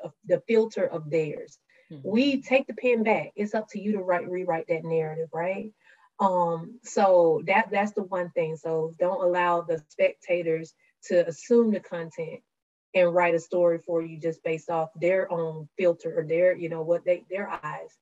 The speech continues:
Speaker 1: their lens. You write that story. Um, I, and I like to tell people, you know, I, you, the world will tell you you're not enough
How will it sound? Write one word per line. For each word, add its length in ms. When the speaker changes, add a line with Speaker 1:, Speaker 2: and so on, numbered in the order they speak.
Speaker 1:
their 180
lens. 500
You 160
write 240
that 140
story. 400
Um, 480
I, 140
and 140
I 80
like 360
to 80
tell 280
people, 320
you 120
know, 120
I, 220
you, 240
the 160
world 240
will 100
tell 220
you 160
you're 160
not 220
enough 500